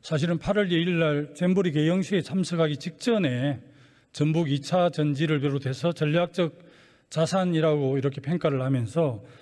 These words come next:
투자 유치를 굉장히 대통령께서 독려를 했는데 이십팔, 이십팔 일 만에 예산을 이렇게 많이 깎아도 되는 겁니까?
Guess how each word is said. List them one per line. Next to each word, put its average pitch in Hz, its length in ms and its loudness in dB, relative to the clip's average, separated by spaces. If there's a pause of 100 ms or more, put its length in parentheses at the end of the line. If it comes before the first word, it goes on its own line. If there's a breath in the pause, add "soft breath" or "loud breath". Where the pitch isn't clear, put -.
(180 loud breath)
투자 170 280 0
유치를 175 340 -2
굉장히 151 440 0 (260)
대통령께서 160 460 0
독려를 175 360 2
했는데 131 520 0 (320 loud breath)
이십팔, 226 840 0 (420)
이십팔 208 380 0
일 262 140 6
만에 139 520 2 (420 loud breath)
예산을 156 280 0
이렇게 208 180 -2
많이 123 260 -2
깎아도 180 380 0
되는 127 260 0
겁니까? 143 380 -2